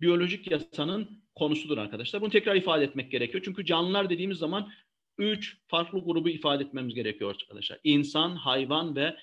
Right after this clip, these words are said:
bitki arkadaşlar. İnsan, hayvan ve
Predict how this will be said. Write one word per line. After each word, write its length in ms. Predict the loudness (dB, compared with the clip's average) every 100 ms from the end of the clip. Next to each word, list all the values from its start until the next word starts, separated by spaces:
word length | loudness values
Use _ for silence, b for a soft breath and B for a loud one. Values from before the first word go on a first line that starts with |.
| B -4
bitki 260 | -4 0
arkadaşlar. 580 | -2 -2 -10 -8 -4 -6 B B B
İnsan, 800 | 2 2 2 4 4 4 -2 -18 _
hayvan 640 | 0 2 2 2 0
ve 60 | 0